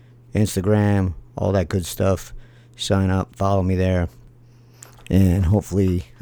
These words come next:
can, I can, we can make this thing grow into something, uh, more than it is and improve on what I deliver and, and grow. Um, that's really all I wanna do here.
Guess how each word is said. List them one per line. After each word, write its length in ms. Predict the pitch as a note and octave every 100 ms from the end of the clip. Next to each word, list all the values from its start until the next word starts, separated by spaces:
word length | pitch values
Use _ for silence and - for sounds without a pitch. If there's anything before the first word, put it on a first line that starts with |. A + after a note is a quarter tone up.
| - - - - - -
can, 260 | - E2+ E2+ -
I 100 | F2
can, 800 | F#2+ F2 F2 F#2 - - - -
we 300 | G#2+ G#2 F#2 -
can 340 | G2+ E2+ F2 -
make 180 | F#2 -
this 160 | G2
thing 160 | - F2
grow 240 | F2 G2
into 140 | F#2 E2+
something, 580 | G2 E2+ - F2 F2+ F2+
uh, 260 | F2+ F#2 - - - - - - -
more 200 | F2 G2
than 140 | F2 F2+
it 100 | F2+
is 360 | G#2 G#2 F#2+
and 520 | E2 F2 E2+ E2 F#2 F2 - _ - - -
improve 560 | - F#2+ E2+ F#2 F2 F2
on 360 | F2 F2 F2 F2+ -
what 200 | F#2+ F2
I 80 | E2
deliver 460 | E2 F2+ F2+ F2+
and, 380 | E2+ E2+ F2 E2+ - - - - - - - -
and 140 | D#2+ F2
grow. 300 | G2 F#2+ - - -
Um, 220 | F#2+ E2+ -
that's 240 | F#2 -
really 180 | G#2+ G2+
all 160 | F2 F#2
I 40 |
wanna 220 | F2 F2
do 180 | D#2+ G2+
here. 240 | F2 E2+